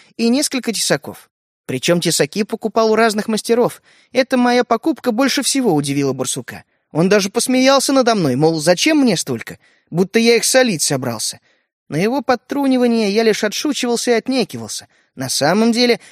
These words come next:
у меня была одна задумка. Я планировал провести эксперимент. Оказавшись в своей комнате, я закрыл за собой дверь на засов. Затем, разложив на кровати все свои покупки,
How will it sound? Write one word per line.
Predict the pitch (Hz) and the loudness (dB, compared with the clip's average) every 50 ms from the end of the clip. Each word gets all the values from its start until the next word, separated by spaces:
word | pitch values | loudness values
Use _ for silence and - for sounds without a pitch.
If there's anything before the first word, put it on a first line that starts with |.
| _ _ | _ _
у | - 127 | -8 -6
меня | 123 131 160 220 247 | -4 -2 0 0 0
была | 226 220 262 262 254 247 214 196 180 | 0 0 0 0 2 2 4 4 4
одна | 175 165 165 175 175 165 | 2 2 0 -2 -2 0
задумка. | 165 180 170 165 170 170 170 156 - 175 165 - _ _ _ _ | -2 -2 -2 -2 -2 -4 -4 -4 -4 -6 -8 -8 _ _ _ _
Я | - 135 147 208 247 | -6 -2 0 0 0
планировал | 220 - 233 233 226 240 262 262 247 233 247 233 | 0 -2 -2 0 0 2 2 2 2 2 0 0
провести | - 214 214 208 208 190 - - 240 254 - - | 0 0 -2 0 -2 -4 -4 -4 -4 -4 -4 -2
эксперимент. | - 202 - - - - 208 202 208 214 165 117 - - - _ _ _ _ _ _ _ _ _ _ _ _ | -4 -4 -4 -4 -6 -4 -2 0 2 2 0 0 -4 -10 -20 _ _ _ _ _ _ _ _ _ _ _ _
Оказавшись | 165 170 156 - 190 190 180 196 262 269 - - 247 214 | -2 -2 0 2 0 2 4 4 2 2 2 0 -2 -2
в | - - | -4 -4
своей | - 190 196 214 208 196 | -2 0 2 2 2 0
комнате, | 156 - 277 302 294 262 247 214 - 208 185 | 0 0 2 2 4 4 2 2 2 0 2
я | 185 226 240 | 4 4 2
закрыл | 208 196 208 185 - 220 214 190 | 4 2 0 0 2 2 2 2
за | 160 156 151 | 2 2 0
собой | - - 160 165 180 196 190 | 0 0 0 0 2 0 0
дверь | 156 175 240 262 240 | 2 0 0 2 2
на | 220 208 190 | 2 2 4
засов. | 180 170 156 - - 104 - - - _ _ _ _ _ _ _ _ | 4 2 2 2 -2 -8 -12 -18 -20 _ _ _ _ _ _ _ _
Затем, | - 135 156 185 151 - - 139 160 190 | -4 0 2 2 2 2 0 0 0 2
разложив | 196 208 180 151 139 131 143 190 208 - | 2 0 0 0 -2 0 0 -2 -2 -2
на | 170 143 | -4 -6
кровати | - 139 135 143 170 180 - 147 123 | -4 -4 -2 0 0 0 0 -2 -4
все | - - 175 156 | -2 -2 -2 0
свои | - 131 120 117 | 0 -2 -4 -6
покупки, | - - 104 117 - 190 220 - - 285 269 - | -6 -8 -12 -6 -4 -4 -4 -2 -2 -4 -4 -4